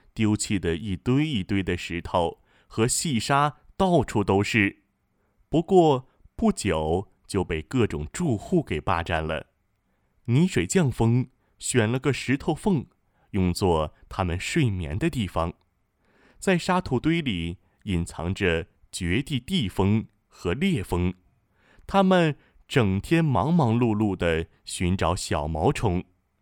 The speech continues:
还有一种体型很大、敢于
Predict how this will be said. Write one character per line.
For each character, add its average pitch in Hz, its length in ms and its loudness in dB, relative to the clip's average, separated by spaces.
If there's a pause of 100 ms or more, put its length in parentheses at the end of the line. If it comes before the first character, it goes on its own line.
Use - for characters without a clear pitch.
(380)
还 135 220 -2
有 170 180 4
一 135 100 6
种 104 340 2 (260)
体 98 260 -2
型 170 200 2
很 85 280 -6
大、 170 360 -4 (440)
敢 95 280 2
于 101 320 0